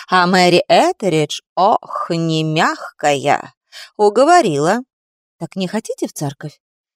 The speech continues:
«Нет, мне нужно в Окли», твердо сказала Айрис. «Ну, как знаете», почти обиженно протянула миссис Купер. Проехав деревню насквозь, они снова выехали на дорогу,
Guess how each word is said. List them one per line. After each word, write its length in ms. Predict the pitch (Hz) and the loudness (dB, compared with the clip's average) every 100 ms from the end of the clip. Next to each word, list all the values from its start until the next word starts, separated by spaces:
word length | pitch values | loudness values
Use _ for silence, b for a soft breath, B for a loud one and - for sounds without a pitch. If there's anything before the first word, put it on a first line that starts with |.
| _ _ - | _ _ -6
«Нет, 340 | 240 185 - | -4 -2 -4
мне 240 | 202 202 196 | -4 -2 -2
нужно 300 | 196 196 202 | -4 -4 -4
в 100 | 202 | -4
Окли», 420 | 160 - 147 143 _ _ _ - | -4 -4 -6 -6 _ _ _ -8
твердо 380 | 160 226 208 180 | -2 -2 -2 -6
сказала 480 | - 151 160 165 - | -8 -6 -4 -4 -6
Айрис. 480 | 151 151 139 - - _ | -8 -10 -10 -16 -20 _
«Ну, 280 | 254 240 254 | -8 -4 -2
как 200 | 339 330 | -4 -6
знаете», 580 | 226 185 151 156 - 240 _ _ _ _ _ | -4 -2 -2 -4 -6 -14 _ _ _ _ _
почти 320 | 226 - - | -10 -8 0
обиженно 580 | 165 143 220 240 226 214 | 0 0 -2 -4 -4 -6
протянула 600 | - 156 160 151 156 156 | -8 -10 -8 -6 -6 -4
миссис 380 | 143 139 139 135 | -6 -8 -12 -16
Купер. 380 | - 127 _ 95 _ _ _ _ _ _ _ - | -18 -20 _ -20 _ _ _ _ _ _ _ 0
Проехав 480 | 208 359 349 302 | 2 2 0 -4
деревню 440 | 233 247 240 214 190 | -2 0 0 0 -2
насквозь, 560 | 165 - 180 277 330 - | -2 -4 -4 -4 -4 -6
они 300 | 214 196 156 | -6 -6 -6
снова 400 | - 214 277 214 | -6 -6 -4 -4
выехали 580 | 160 196 208 - 180 160 | -2 -2 -4 -4 -6 -4
на 140 | 143 | -6
дорогу, 520 | - 85 165 247 220 | -8 -6 -2 -2 -4